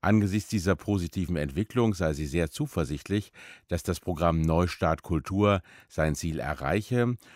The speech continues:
und die für unsere Gesellschaft buchstäblich lebensnotwendige Kultur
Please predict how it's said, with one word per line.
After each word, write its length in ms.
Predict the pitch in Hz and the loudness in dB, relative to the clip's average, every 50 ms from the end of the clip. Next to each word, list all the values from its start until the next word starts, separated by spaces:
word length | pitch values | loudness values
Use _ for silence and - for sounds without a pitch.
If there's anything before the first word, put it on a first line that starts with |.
| - - - | -20 -8 -2
und 140 | 113 104 101 | -2 2 2
die 80 | 120 | 2
für 100 | 101 - | 0 2
unsere 300 | 87 104 101 95 95 92 | 0 0 2 2 0 0
Gesellschaft 600 | 82 90 78 80 87 90 87 - 98 82 78 - | 0 0 0 2 0 0 0 0 -2 -2 -2 -4
buchstäblich 680 | 78 92 98 98 - - - 90 82 - - 78 - - | -4 -4 -4 -4 -4 0 0 0 0 0 -2 -6 -6 -4
lebensnotwendige 1000 | 69 67 90 110 104 101 85 - - 90 87 78 - 90 85 82 80 82 69 78 - | -2 2 2 4 4 2 0 0 -2 -2 -2 0 0 0 0 0 0 -2 -4 -6 -8
Kultur 580 | - - 82 73 - - 90 98 95 90 82 | -6 -4 -4 -4 -4 -2 0 2 2 2 0